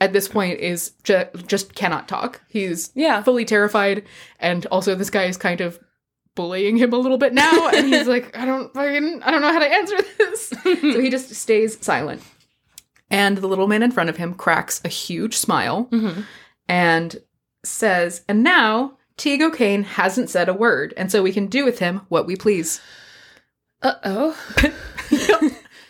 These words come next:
Speaker 2: Didn't realize that was an option.
Speaker 1: Yeah, didn't realize that was the rules. <laughs> Good to know, I guess. <laughs>
Speaker 2: I've never not said not a word, so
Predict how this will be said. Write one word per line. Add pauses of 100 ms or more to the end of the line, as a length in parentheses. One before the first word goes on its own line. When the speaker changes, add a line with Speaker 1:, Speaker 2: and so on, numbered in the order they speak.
(120)
Speaker 2:
Didn't
realize
that
was
an
option.
Speaker 1:
Yeah,
didn't
realize
that
was
the
rules.
<laughs>
Good
to
know,
I
guess. (220)
<laughs>
Speaker 2:
I've
never
not (120)
said
not
a
word,
so